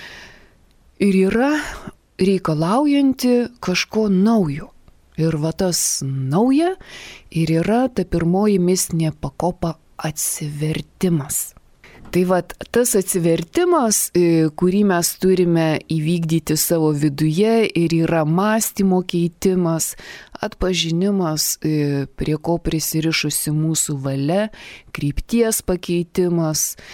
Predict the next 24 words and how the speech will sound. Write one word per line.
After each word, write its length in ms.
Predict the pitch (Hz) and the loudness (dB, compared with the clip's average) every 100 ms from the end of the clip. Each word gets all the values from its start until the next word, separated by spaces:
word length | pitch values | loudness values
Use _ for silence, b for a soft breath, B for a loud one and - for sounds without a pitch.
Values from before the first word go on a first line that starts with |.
| B B B B - | B B B B -6
Ir 680 | 190 202 220 233 233 240 233 | -2 0 0 0 0 0 -4
vat, 400 | - 160 165 - | -6 -2 -2 -4
kaip 240 | - 160 - | -6 -6 -4
tik 160 | 185 - | -4 -2
mes 260 | 170 160 | -2 -2
kalbėsime 720 | - 156 147 160 160 160 160 147 | -2 -4 0 0 0 -2 -2 0
šiandien 500 | - 156 156 151 151 | -2 -2 0 0 -2
apie 220 | 147 151 | 0 0
mūsų 420 | 165 165 - 143 | 0 0 -2 -4
centrą, 600 | - - 170 190 - 170 | -6 -2 0 0 0 -2
kur 220 | 156 160 156 | -2 -2 0
irgi 400 | 160 147 143 139 - _ B B B B | 0 0 -2 -2 -8 _ B B B B
susiduria 800 | - 156 - 185 160 165 151 147 _ _ - | -4 -2 0 0 0 0 0 -2 _ _ -4
ir 140 | 156 | -4
geri, 440 | 143 147 151 185 202 | -2 -2 0 0 0
ir 140 | 165 160 | -2 -2
blogi 480 | 147 143 143 170 175 - - | -4 -4 -2 -2 -4 -10 -4
dalykai. 640 | 151 165 170 151 - 147 - B B B B | 0 2 0 -2 -8 -12 -14 B B B B
Tai 160 | - 165 156 151 151 | -2 0 2 0 -2
pirmiausiai 840 | 156 156 190 247 262 190 165 147 - _ _ - | -2 0 0 0 0 0 0 -2 -6 _ _ -6
atsivertimo 1000 | 160 - 160 151 147 - 196 190 156 135 - | -4 -2 -2 0 -2 0 0 2 0 -2 -6
samprata 760 | - - 139 147 - 202 202 208 - | -8 -4 -4 -2 -2 -4 -2 -4 0
ir 180 | 175 | 0
yra 280 | 165 147 123 | 0 -2 -4